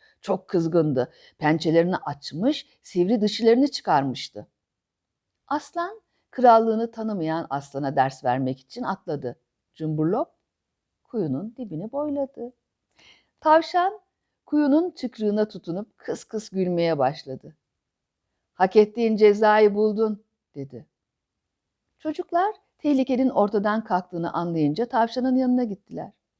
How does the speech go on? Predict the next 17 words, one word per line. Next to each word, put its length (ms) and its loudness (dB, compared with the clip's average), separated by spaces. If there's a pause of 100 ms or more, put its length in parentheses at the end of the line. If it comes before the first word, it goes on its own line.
Yiğit, 300 0 (840)
"İlahi 360 6
tavşan 500 0
kardeş," 540 0 (140)
dedi. 320 -10 (440)
"Şu 360 2
bücür 400 -2
boyunla 540 0
aslana 480 -4
iyi 280 -6
bir 80 -6
ders 320 -4
verdin." 420 -6 (680)
Cemre, 520 2 (500)
"Günah 360 4
değil 140 -2
mi? 180 -2